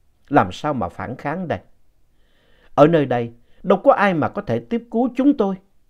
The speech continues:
Ở nơi đây là giữa chốn đồng không mong quạnh mà. Ngoại mới thì thầm vào tai tôi, "Nếu có gì bất trắc xảy ra, con cứ ôm cái vỏ đệm có gói thư từ, thuốc men, dầu khuynh diệp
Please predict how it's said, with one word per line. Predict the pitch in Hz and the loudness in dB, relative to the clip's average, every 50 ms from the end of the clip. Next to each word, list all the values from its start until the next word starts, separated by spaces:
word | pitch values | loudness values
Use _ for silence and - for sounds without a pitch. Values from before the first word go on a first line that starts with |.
| _ _ _ _ _ _ _ _ - - | _ _ _ _ _ _ _ _ -4 2
Ở | - 180 | 4 8
nơi | 214 247 240 | 8 8 8
đây | 214 220 208 | 8 6 4
là | 175 127 | 2 2
giữa | 110 110 123 131 160 160 | 0 0 0 -2 0 4
chốn | - 233 285 302 196 | 4 4 4 4 2
đồng | 139 117 117 113 | 0 0 0 -2
không | - 220 208 214 214 | -4 -4 -2 -2 -2
mong | 220 226 220 220 | -2 -2 -2 -2
quạnh | 185 127 110 113 139 156 | 0 0 0 0 -2 -4
mà. | 131 92 90 - _ _ _ _ _ _ _ _ _ _ _ _ _ _ _ _ _ _ _ _ _ _ _ _ | -6 -8 -10 -14 _ _ _ _ _ _ _ _ _ _ _ _ _ _ _ _ _ _ _ _ _ _ _ _
Ngoại | 110 113 98 101 | -2 -2 0 0
mới | 123 165 330 | -2 -2 -2
thì | - 123 107 | -2 -2 -4
thầm | 98 - 110 92 82 85 | -2 -4 -6 -6 -6 -6
vào | 95 90 78 | -6 -8 -8
tai | 78 - 104 104 101 | -8 -10 -10 -10 -10
tôi, | 95 - 107 101 101 101 - _ _ _ _ _ _ _ _ _ _ - - _ _ _ _ _ _ _ _ _ _ _ _ _ | -12 -12 -14 -14 -14 -16 -20 _ _ _ _ _ _ _ _ _ _ -20 -20 _ _ _ _ _ _ _ _ _ _ _ _ _
"Nếu | - 143 160 185 | -2 0 0 0
có | 185 180 - 175 180 - | 0 -2 -6 -8 -8 -6
gì | - 101 87 - - | -6 -8 -10 -8 -8
bất | - - - - - | -10 -10 -10 -10 -12
trắc | 202 196 202 - | -12 -12 -12 -16
xảy | - - 95 92 113 | -16 -14 -12 -12 -10
ra, | 120 123 104 95 92 - - - - _ _ _ _ _ _ _ _ _ _ _ - | -10 -10 -10 -10 -12 -14 -20 -20 -20 _ _ _ _ _ _ _ _ _ _ _ 0
con | 151 156 151 147 131 117 - - - - _ _ _ _ - | 2 2 2 2 0 -6 -10 -16 -20 -20 _ _ _ _ -2
cứ | - 208 226 220 | 0 0 2 6
ôm | - 170 160 147 147 | 6 6 6 6 2
cái | 147 190 156 117 | -2 -4 -4 -4
vỏ | 101 107 147 | -2 -2 -4
đệm | 117 95 87 95 98 101 - _ _ | -4 -6 -8 -8 -8 -10 -12 _ _
có | - 170 175 202 | 0 0 0 0
gói | 180 156 175 190 220 214 - | -2 -2 -4 -4 -4 -6 -4
thư | - 190 202 185 - | -2 -2 0 0 -2
từ, | - 110 107 104 95 101 - _ _ _ _ - _ | -2 -4 -4 -4 -6 -10 -16 _ _ _ _ -20 _
thuốc | - 262 233 226 - - 110 | -2 -2 -2 -2 -4 -6 -8
men, | 127 131 131 123 110 - - - - - | -6 -6 -6 -8 -10 -12 -18 -20 -16 -4
dầu | - 135 113 104 98 - | -2 -2 -2 -2 -4 -6
khuynh | - 147 139 110 | -6 -6 -4 -4
diệp | 98 98 | -6 -8